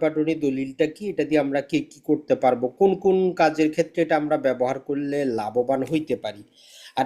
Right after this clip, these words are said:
এর আইনগত ভিত্তিটা আমরা দেখার চেষ্টা করব। আপনারা দেখতেছেন সাতকাহন, সাথে আছি হোস্ট আজিমউদ্দিন। Power of attorney হচ্ছে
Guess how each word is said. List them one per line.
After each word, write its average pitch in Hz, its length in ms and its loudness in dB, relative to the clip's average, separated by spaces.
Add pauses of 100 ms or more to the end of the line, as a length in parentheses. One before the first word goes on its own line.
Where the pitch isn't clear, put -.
এর 170 160 8
আইনগত 156 540 4
ভিত্তিটা 151 460 2
আমরা 135 180 4
দেখার 127 300 0
চেষ্টা - 340 -2
করব। 170 260 -2
আপনারা 147 340 4
দেখতেছেন 131 480 -6
সাতকাহন, 160 500 2
সাথে 139 280 0
আছি 120 300 -2
হোস্ট 120 520 -6
আজিমউদ্দিন। 110 680 -2 (1120)
Power 147 360 8
of 196 80 2
attorney 180 320 4
হচ্ছে 190 680 4